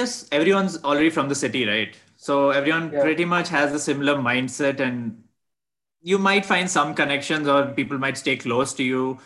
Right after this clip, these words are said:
Speaker 1: and you'll de-, you definitely have the bus rides, so you get close to people there too.
Speaker 2: Yeah.
Speaker 1: Like, I had a bus set of friends and I had a class set of friends. That was
Speaker 2: Yeah.
Speaker 1: also different. But then now comes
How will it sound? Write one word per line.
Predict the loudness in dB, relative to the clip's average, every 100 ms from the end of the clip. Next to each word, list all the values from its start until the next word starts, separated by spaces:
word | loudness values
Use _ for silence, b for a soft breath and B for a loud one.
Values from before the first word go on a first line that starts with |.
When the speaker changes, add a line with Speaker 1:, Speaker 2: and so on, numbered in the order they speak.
| B
Speaker 1:
and | -6 -4 -4 -6 -10 -2
you'll | 0 2
de-, | 0
you | 0 0
definitely | 0 -2 -2
have | 0 0
the | -2
bus | -2 -2 -2 -2
rides, | -2 -4
so | -6 -4 -4 -4 -8 _
you | -4
get | -2 -2
close | -2 -2
to | -2
people | -6 -4 -2 -2
there | -2 -2
too. | -8 -12 _ _ _ _
Speaker 2:
Yeah. | -8
Speaker 1:
Like, | -2
I | 0
had | 0
a | 0 0
bus | -2 0
set | -2
of | 0
friends | 0 0 0
and | 0
I | 0
had | -2
a |
class | -2 -4 -2
set | -6
of | -6
friends. | -6 -8 -10 -20 _ _ _ _
That | -4
was | -2
Speaker 2:
Yeah. | -2
Speaker 1:
also | -4 -6
different. | -6 -6 -8 -10 _ _ _ _ _ _ _ _ _ _ _ _ _ _ _
But | -6 -4 0
then | 2 0 -4 -12 _ _ _
now | -2 0 2
comes | 0 -2